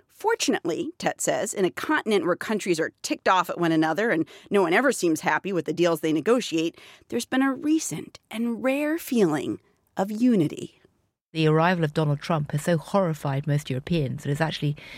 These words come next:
Speaker 2: galvanized to unite them in opposition to a degree.
Speaker 1: So there's that. But still, you have to ask, and we're going to,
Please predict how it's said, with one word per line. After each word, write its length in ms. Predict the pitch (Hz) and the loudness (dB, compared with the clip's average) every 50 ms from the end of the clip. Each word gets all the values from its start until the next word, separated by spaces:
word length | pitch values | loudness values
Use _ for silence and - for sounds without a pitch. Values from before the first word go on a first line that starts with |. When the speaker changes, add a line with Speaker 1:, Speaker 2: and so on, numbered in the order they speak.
| - - - - - | -20 -20 -16 -6 0
Speaker 2:
galvanized 640 | 165 151 165 165 - 151 135 127 127 135 139 - - | 0 2 2 2 0 0 -2 0 -2 -2 -4 -4 -2
to 100 | - 147 | 0 0
unite 340 | 143 151 151 147 151 - - | 2 2 2 2 2 0 0
them 120 | - 139 | -2 -2
in 60 | 135 | -2
opposition 580 | 131 135 - 143 143 165 - - 143 131 127 - - | -2 -2 -4 -2 -2 -2 -2 -2 -2 -4 -4 -6 -4
to 140 | - 151 | -2 -2
a 20 | 123 | -2
degree. 560 | - - - - 156 160 156 117 82 76 - _ _ _ _ _ _ _ - | -2 -2 -2 0 2 2 2 0 -2 -6 -10 _ _ _ _ _ _ _ -12
Speaker 1:
So 280 | - - 466 466 359 | -8 -6 -4 -2 0
there's 340 | 262 294 277 240 202 180 160 | 2 4 4 4 4 2 2
that. 600 | 151 196 214 185 160 143 135 139 - - - - - - _ _ _ _ _ _ - | 2 4 4 4 2 0 -4 -6 -6 -8 -14 -20 -20 -20 _ _ _ _ _ _ -6
But 140 | 381 349 - | -6 -4 -4
still, 320 | - - 392 415 466 453 | -6 -6 -6 -6 -6 -6
you 120 | 392 370 339 | -4 -4 -4
have 180 | 302 - - - | -4 -4 -6 -6
to 140 | - - 185 | -6 -2 0
ask, 400 | 180 170 156 156 - - - - | 2 2 2 0 -2 -8 -8 -8
and 200 | 170 - - _ - | -10 -10 -10 _ -8
we're 120 | 160 135 | -8 -4
going 360 | - - 220 220 190 175 170 | 0 2 4 6 6 4 4
to, 220 | - - 165 170 | 2 2 0 0